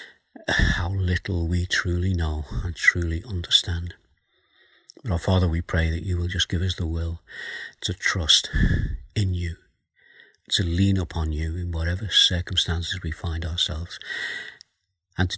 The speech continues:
do it in the knowledge that you have all authority. And our Father, we just thank you for that authority that you have through the death of Jesus,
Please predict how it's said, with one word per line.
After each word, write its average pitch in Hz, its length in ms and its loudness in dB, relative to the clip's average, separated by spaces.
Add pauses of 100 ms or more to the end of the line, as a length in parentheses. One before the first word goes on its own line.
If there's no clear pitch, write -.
(140)
do 98 180 6
it 87 100 0
in 85 180 -2
the 85 60 2
knowledge 82 680 2
that - 120 -8
you 92 280 2 (100)
have 82 320 0
all 85 420 -4
authority. 80 760 -4 (2000)
And 85 120 -2
our 82 60 0
Father, 82 420 -2
we 85 280 -2 (1120)
just - 280 4
thank 90 280 2
you 85 200 -2
for 87 400 -4 (840)
that 87 260 0 (180)
authority 87 720 -2
that 82 240 -6
you 98 200 2
have 76 260 -6 (1900)
through 87 140 -2
the 85 100 0
death 85 400 4
of 95 100 -2
Jesus, 80 580 -2